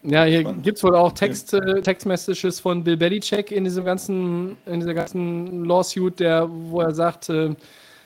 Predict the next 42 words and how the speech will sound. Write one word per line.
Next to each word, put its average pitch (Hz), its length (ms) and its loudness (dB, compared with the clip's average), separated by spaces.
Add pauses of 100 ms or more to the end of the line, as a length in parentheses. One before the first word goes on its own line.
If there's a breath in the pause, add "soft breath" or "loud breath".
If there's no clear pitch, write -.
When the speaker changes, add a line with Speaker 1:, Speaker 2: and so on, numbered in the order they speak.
Speaker 1:
ich 160 100 -6
zitiere 196 380 2
das 180 140 4
jetzt 175 120 -2
gerade 175 160 4
mal, 175 100 4
ich 165 60 0
seh-, 196 140 0
sehe 196 140 2
es 202 60 -2
gerade 190 200 6
auch 180 100 2
jetzt 180 120 4
Speaker 2:
Ja. - 40 4
Speaker 1:
in 175 80 2
dieser 160 140 0
Sekunde 160 280 0
erstmal: 165 240 0 (280 loud breath)
"Sorry, 214 520 6
I 180 100 2
fucked - 420 -10
this 185 220 0
up. 214 360 0
I 170 100 4
double-checked 196 680 0
and 170 180 2
misread 175 420 0
the 160 80 -2
text. - 460 -4
I 160 80 2
think 202 360 0
they 196 80 4
are 165 160 6
naming 170 380 0
Brian 156 280 2
Daboll. 175 360 2 (380 soft breath)
I'm 165 180 2
sorry 185 420 4
about 160 260 4
that, 160 220 2
Bill 156 140 2
Belichick." 147 600 -2